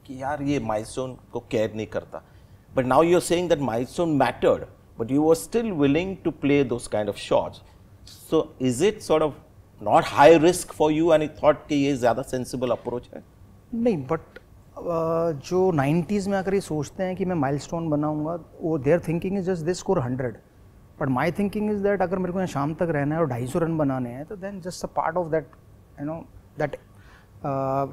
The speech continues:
Speaker 2: कि मेरे को वो एक प्रोसेस है जो क्रॉस
Speaker 1: हम्म।
Speaker 2: करना है हंड्रेड। It's not कि मुझे हंड्रेड बनाना है। I was thinking that मुझे हंड्रेड एंड फिफ्टी, टू हंड्रेड and टू फिफ्टी बनाना है।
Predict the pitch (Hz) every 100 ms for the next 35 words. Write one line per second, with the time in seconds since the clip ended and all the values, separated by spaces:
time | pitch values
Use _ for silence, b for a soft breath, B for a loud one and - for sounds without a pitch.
0 | - 165 156 156 156 185 156 190 202 -
1 | 160 151 214 - 190 202 131 170 196 -
2 | 156 160 196 123 117 110 - - 147 -
3 | 147 202 - 214 202 135 147 165 147 131
4 | 127 123 127 135 170 156 165 196 208 196
5 | 196 185 123 160 170 156 151 180 175 165
6 | 143 156 165 165 196 170 - 220 165 131
7 | 120 -